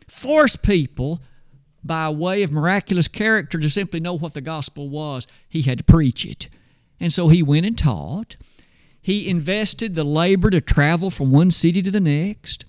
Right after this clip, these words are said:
and he convened people or invited the people to arrive, and it says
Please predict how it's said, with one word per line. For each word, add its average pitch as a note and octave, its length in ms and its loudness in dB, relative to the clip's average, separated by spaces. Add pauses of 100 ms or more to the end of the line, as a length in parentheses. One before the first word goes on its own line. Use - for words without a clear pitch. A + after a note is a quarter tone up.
(1080)
and D3 140 -2
he E3 140 2
convened D#3+ 720 -2
people F3+ 560 4
or F#3 120 0
invited F3+ 500 2
the F#3 80 2
people G#3 340 6
to F3 140 0
arrive, E3+ 640 -2
and E3+ 100 -2
it A#2+ 80 -8
says E3+ 640 0